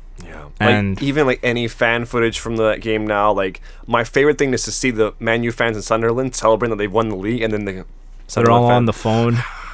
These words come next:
Speaker 2: all on the phone back home,
Speaker 1: Yeah.
Speaker 2: being like, "What's happening in the
Speaker 1: Yeah.
Speaker 2: other game?"
Speaker 1: It's just, it's so surreal watching it. Yeah. It's pretty, it's pretty amazing.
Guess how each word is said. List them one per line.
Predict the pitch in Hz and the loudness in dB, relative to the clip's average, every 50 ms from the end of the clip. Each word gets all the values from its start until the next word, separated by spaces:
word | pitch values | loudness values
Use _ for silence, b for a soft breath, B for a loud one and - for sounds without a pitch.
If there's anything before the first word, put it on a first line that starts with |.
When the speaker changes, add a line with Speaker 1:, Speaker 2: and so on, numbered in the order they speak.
| B B B B B B B | B B B B B B B
Speaker 2:
all | - 120 | 2 4
on | 123 127 123 | 4 4 4
the | 120 | 2
phone | - - 120 120 117 110 | 2 2 2 4 4 4
back | 117 110 101 - | 4 4 2 2
home, | 131 139 123 117 | 0 0 2 2
Speaker 1:
Yeah. | 117 110 | 2 2
Speaker 2:
being | 113 107 | 2 2
like, | 107 107 101 - | 2 2 4 4
"What's | 135 117 - | 4 4 4
happening | 151 185 120 117 123 127 123 | 4 0 0 0 -2 -2 0
in | 117 123 | 2 2
the | 123 117 | 4 4
Speaker 1:
Yeah. | 110 | 4
Speaker 2:
other | 107 117 117 | 4 2 2
game?" | 107 117 117 123 123 | 2 2 2 4 2
Speaker 1:
It's | 139 131 - | 2 2 0
just, | 180 185 - - - | -4 -6 -6 -4 -2
it's | 135 135 - - | -4 -2 -2 -4
so | - - - 127 131 139 147 | -4 0 2 4 6 6 4
surreal | 151 - - 131 120 117 113 110 110 104 101 | 2 2 0 0 2 2 4 2 2 2 2
watching | 98 95 92 98 - - 90 95 | 0 0 0 -2 -4 -6 -8 -8
it. | 90 - - - - - - - - | -8 -10 -12 -14 -18 -18 -18 -18 -12
Yeah. | - 87 82 82 80 78 - - - - - - - b b b b b b b b b b b b b | -10 -10 -8 -8 -8 -10 -12 -16 -18 -20 -18 -18 -18 b b b b b b b b b b b b b
It's | - 101 - | -10 -10 -8
pretty, | - - 127 123 120 | -4 -2 0 0 0
it's | 95 104 - - | -2 -4 -6 -6
pretty | - 131 127 120 | -2 -2 0 0
amazing. | 117 113 107 104 95 95 98 92 92 90 87 | 0 0 0 -2 -2 -4 -6 -8 -8 -10 -12